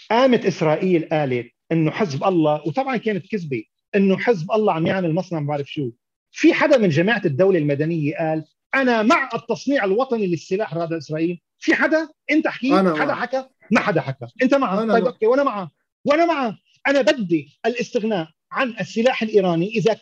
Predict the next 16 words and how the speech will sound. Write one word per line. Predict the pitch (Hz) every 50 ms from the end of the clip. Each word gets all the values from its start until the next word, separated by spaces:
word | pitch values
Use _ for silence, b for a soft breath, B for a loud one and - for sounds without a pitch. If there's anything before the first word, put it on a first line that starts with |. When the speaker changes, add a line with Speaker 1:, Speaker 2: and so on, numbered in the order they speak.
| _
Speaker 1:
كنا | - 339 370 330 269 226
نستطيع | 220 202 - - 196 - - 156 165 165 -
أن | 240 240 233
نصنع | 233 226 - 240 233 202 160 156 160
محليًا | 190 220 - 226 247 247 254 240
وداخليًا | 208 185 185 180 143 - 180 170 165 151 151 151 165 180 185 _ _ _ _ _ _ -
ونخلط | 156 214 - - 240 233 -
معه | 226 254 240 220 185
كمان | - 196 202 214 220 202
طحينة، | - - - 196 185 160 156 175 220 233 _ _ _ _ _ _ _ -
آه، | 190 180 170 165 160 156 156 156 - 185
نموذج | 160 180 214 311 349 330 190 202 170 160 143 - - 180
لبناني | 175 180 180 220 254 254 220 202
للتسليح | 185 185 190 - - 190 - - 220 247 294 349 - - -
الراجع | 180 202 196 185 156
لإسرائيل. | 156 160 139 - 143 131 - 123 120